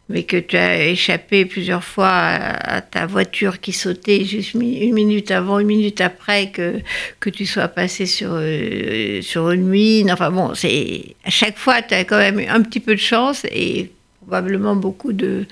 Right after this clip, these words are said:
de sens de survie. Je voulais parler, euh, une seconde de Sarajevo parce qu'il faut lire dans ce livre, euh,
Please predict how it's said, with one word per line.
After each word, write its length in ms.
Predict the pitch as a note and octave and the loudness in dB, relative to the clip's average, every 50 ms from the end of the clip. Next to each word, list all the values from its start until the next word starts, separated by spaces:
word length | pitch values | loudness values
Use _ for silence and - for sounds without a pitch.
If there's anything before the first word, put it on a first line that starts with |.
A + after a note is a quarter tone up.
| - - - - - - _ _ - | -14 -20 -20 -20 -20 -20 _ _ -4
de 40 | F#3+ | -4
sens 260 | - - A3 G3+ G3 | 0 2 4 4 4
de 80 | F#3 F#3+ | 4 2
survie. 440 | F#3 - - G#3 G#3 G#3+ B3 C4 C4 C4 - - - C#4 - | 0 2 2 0 2 2 2 2 2 0 -2 -4 -4 -4 0
Je 60 | - | 2
voulais 160 | C4 C4+ C#4 | 4 4 4
parler, 320 | C4+ C#4 C#4 C#4+ C#4+ C#4 B3+ C#3 | 4 2 2 4 4 2 2 2
euh, 120 | F2 - - - - - | 0 -2 -4 -4 0 2
une 80 | B3+ C4 | 4 4
seconde 400 | - D4 C4+ C#4+ D4 C#4 C4+ B3 | 4 2 2 2 4 4 6 4
de 80 | B3 | 4
Sarajevo 600 | A#3+ - - A#3 A3 A3+ A3+ A3+ A#3 A#3+ C4 D4+ | 2 2 2 2 2 2 2 2 2 2 2 2
parce 180 | C#4 B3+ A#3+ - | 2 0 0 0
qu'il 120 | - A#3+ | -2 -4
faut 140 | - - B3+ | 0 2 4
lire 500 | B3 A#3+ B3 C4+ C4+ B3+ A#3+ A#3+ - - G#3+ - | 4 6 6 6 4 4 2 0 -4 -6 -2 0
dans 120 | G#3+ G#3 | 0 0
ce 160 | G#3 - A3 | 2 2 2
livre, 540 | G#3 G#3+ A3 B3+ C#4+ D#4 D#4 C4+ A3+ A3+ - - - | 2 4 4 4 4 4 2 0 -2 -4 -6 -6 -4
euh, 260 | - - G#3+ G#3 G3+ | -2 0 0 2 0